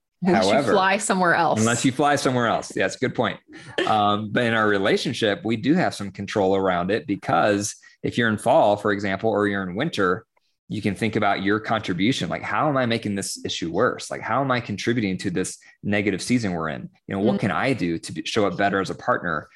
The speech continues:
Speaker 2: What kind of help do we need? What kind of resources do we need to reach out for? So it gives you a sense of agency instead of learned helplessness.
Speaker 1: Mm-hmm.
Speaker 2: Like, "Oh, we're in winter and we, I just have to ride it out as long as this lasts."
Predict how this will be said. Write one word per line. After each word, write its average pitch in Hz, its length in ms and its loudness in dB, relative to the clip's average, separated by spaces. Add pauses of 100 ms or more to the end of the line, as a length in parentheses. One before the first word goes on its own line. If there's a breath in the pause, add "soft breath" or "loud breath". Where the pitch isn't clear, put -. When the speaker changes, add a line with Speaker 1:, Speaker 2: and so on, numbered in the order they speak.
(120)
Speaker 2:
What 120 140 -2
kind 117 160 -2
of 98 60 -2
help 123 200 -2
do 113 80 0
we 92 100 2
need? 82 220 -4
What 101 80 -6
kind 127 140 -2
of 101 100 0
resources 101 520 0
do 95 100 -6
we 92 60 -2
need 92 120 -2
to 87 80 -4
reach 85 180 -6
out - 220 -2
for? 67 320 -4 (300 loud breath)
So - 100 -6
it 113 80 0
gives 143 180 4
you 165 60 6
a 139 60 4
sense 131 220 -2
of 95 140 -2
agency 95 760 -2 (160)
instead 107 380 -2
of 92 100 0
learned 98 260 -2
helplessness. 85 920 -2 (160)
Speaker 1:
Mm-hmm. 190 220 4
Speaker 2:
Like, 101 120 2
"Oh, 110 260 4
we're 107 120 4
in 101 80 0
winter 98 560 -2 (220)
and 98 500 -2
we, 95 100 -2
I 95 140 0
just 98 160 -6
have 104 160 -2
to 98 80 -4
ride 95 260 2
it 113 80 4
out 110 400 2
as 95 120 -12
long 104 200 0
as 107 80 -2
this 120 160 -2
lasts." 117 720 -2